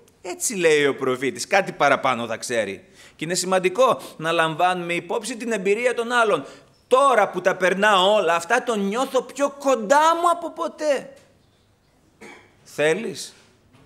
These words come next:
<laughs> Δεν πολύ θέλεις. Θέλεις; Από τα χτυπήματα που θα δέχεσαι για χάρη του,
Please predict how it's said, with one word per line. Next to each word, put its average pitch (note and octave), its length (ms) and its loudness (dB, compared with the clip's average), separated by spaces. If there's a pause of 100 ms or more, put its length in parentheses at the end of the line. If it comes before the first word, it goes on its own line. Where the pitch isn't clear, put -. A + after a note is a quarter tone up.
(1500)
<laughs> - 880 -14
Δεν C#3 100 -10
πολύ A#2 220 -4
θέλεις. G#2 460 -8
Θέλεις; F3 580 0 (1040)
Από F3 400 2
τα F#3+ 260 0
χτυπήματα A#3+ 880 -2
που G3 120 -6
θα F#3 200 0
δέχεσαι G3+ 540 0
για E3 240 2
χάρη B3 560 2
του, F3 460 -4